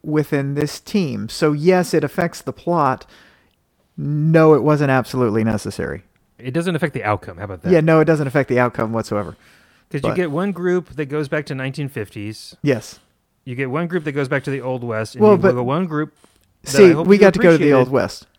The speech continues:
Speaker 2: Y-, yeah, you get to go to the Old West, and you see all the different Marvel superheroes called Kid. Um,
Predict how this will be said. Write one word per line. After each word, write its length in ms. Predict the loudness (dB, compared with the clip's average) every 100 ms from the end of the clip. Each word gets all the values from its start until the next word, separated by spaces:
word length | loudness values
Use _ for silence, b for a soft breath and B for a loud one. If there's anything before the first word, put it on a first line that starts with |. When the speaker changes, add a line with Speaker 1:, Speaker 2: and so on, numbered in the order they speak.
| _ _ _ _
Speaker 2:
Y-, 120 | -14 -6
yeah, 160 | -4
you 120 | -2 -2
get 120 | -4
to 60 | -4
go 60 |
to 60 | -2
the 80 | -2
Old 120 | 0
West, 180 | -2 -2
and 40 |
you 60 | -6
see 160 | -4 -2
all 140 | -2
the 100 | -2
different 400 | -4 -6 -6 -8 _ _ _ _ -20 -12
Marvel 340 | -4 -2 -2 -4
superheroes 520 | -6 -6 -4 -4 -4
called 240 | -8 -8
Kid. 380 | -6 -6 -4 -8 _ b b b b b -6
Um, 460 | -4 -4 -6 -10